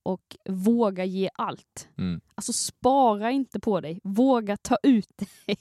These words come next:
Speaker 2: Mm. Jo, men för att mållinjen kommer.
Speaker 1: Ja, för mjölksyran kommer inte ta kål på dig, även fast man ibland tror det.
Speaker 2: Ja, men precis.
Speaker 1: Och det, nej, men på tal om detta, för, eh, eh, på Nya Nation så har vi ju då ett teamår som
Speaker 2: Mm.
Speaker 1: man kan göra, och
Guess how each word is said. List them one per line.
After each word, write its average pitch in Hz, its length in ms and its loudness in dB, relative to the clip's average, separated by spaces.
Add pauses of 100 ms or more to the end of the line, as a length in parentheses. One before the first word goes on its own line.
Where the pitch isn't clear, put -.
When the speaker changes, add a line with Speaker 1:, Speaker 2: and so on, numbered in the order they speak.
Speaker 2:
Mm. 240 840 -2
Jo, 117 120 2
men 120 220 2
för 110 100 0
att 90 80 2
mållinjen 98 480 2
kommer. 131 400 -4
Speaker 1:
Ja, 208 360 2 (360)
för 220 60 -8
mjölksyran 226 840 2
kommer 220 280 0
inte 240 220 -4
ta 175 200 -2
kål 185 280 0
på 180 180 -2
dig, 160 180 -8
även 196 200 -4
fast - 220 -10
man 170 340 -8
ibland 175 420 -8 (420)
tror 226 220 2
det. - 160 -10 (260)
Speaker 2:
Ja, 110 260 4
men 113 100 0
precis. 101 500 -6 (100)
Speaker 1:
Och 208 120 0
det, 208 240 4 (220)
nej, 220 120 4
men 233 300 2 (220)
på 240 120 2
tal 220 340 6
om 214 180 2
detta, 220 420 0
för, 196 360 -2
eh, 185 160 0
eh, 185 60 0 (1400)
på - 80 4
Nya 269 120 6
Nation 262 240 2
så 247 100 -2
har 233 60 2
vi 214 80 0
ju 202 100 2
då 196 120 4
ett - 180 -2
teamår 233 500 0 (100)
som - 80 -2
Speaker 2:
Mm. 190 120 2
Speaker 1:
man 202 100 -2
kan 220 100 -2
göra, 220 360 0
och - 160 -8